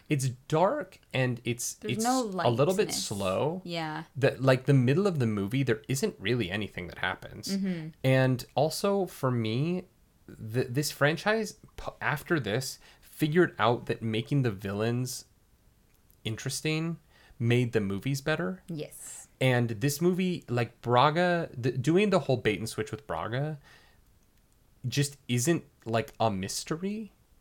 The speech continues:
Speaker 1: So it's not fun.
Speaker 2: Yeah, I mean, like, it was, like, fun for a second. They're like, "Oh, surprise." And you're like, "Uh-huh, okay."
Speaker 1: But they tell the audience about it.
Speaker 2: Yeah.
Speaker 1: The audience gets to learn about it before the characters, and then you get to watch the characters be,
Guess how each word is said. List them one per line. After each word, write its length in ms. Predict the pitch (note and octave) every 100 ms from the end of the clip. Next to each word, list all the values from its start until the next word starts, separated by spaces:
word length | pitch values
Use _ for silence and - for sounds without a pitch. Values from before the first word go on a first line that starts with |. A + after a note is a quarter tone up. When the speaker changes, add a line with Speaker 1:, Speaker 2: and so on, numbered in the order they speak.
| _
Speaker 1:
So 180 | - D3
it's 160 | B2+ -
not 240 | C#3+ -
fun. 400 | - - F#2 - - - _ - -
Speaker 2:
Yeah, 320 | D4 G#4 B4 -
I 40 |
mean, 180 | B3 B3
like, 180 | A3+ A3
it 140 | A3+
was, 200 | A3+ A3
like, 160 | G#3+ F#3+
fun 300 | - F#3 F#3+
for 160 | F#3+ F#3
a 100 | F3+
second. 580 | E3+ E3 D3 C#3 D3 -
They're 140 | E3
like, 200 | E3 D#3+ -
"Oh, 200 | - D4
surprise." 520 | C4+ C4+ B3+ F#3+ F3
And 80 | F#3
you're 120 | F#3+
like, 160 | G3 F#3 _ _ -
"Uh-huh, 260 | G3+ F#3+ E3+ -
okay." 160 | F#3 E3
Speaker 1:
But 140 | D#3+
they 100 | F3+
tell 340 | F#3 - F#3 F#3+
the 140 | B2+
audience 400 | A#2 G#2 F2 -
about 240 | F2 -
it. 240 | - - -
Speaker 2:
Yeah. 220 | F3+ D#3+ - - _ _ -
Speaker 1:
The 100 | C3
audience 280 | C#3+ F#3 F3
gets 180 | C#3+ -
to 80 | A#2+
learn 240 | G2+ G#2+
about 200 | A2+ B2
it 80 | A2+
before 180 | - A2
the 80 |
characters, 440 | A2 G2 G2 C3 A#2+
and 120 | A#2+
then 60 | A#2+
you 40 |
get 120 | B2+
to 80 | B2
watch 180 | A#2 A#2+
the 80 | C#3
characters 400 | B2 A#2 A#2+ G2+
be, 300 | - -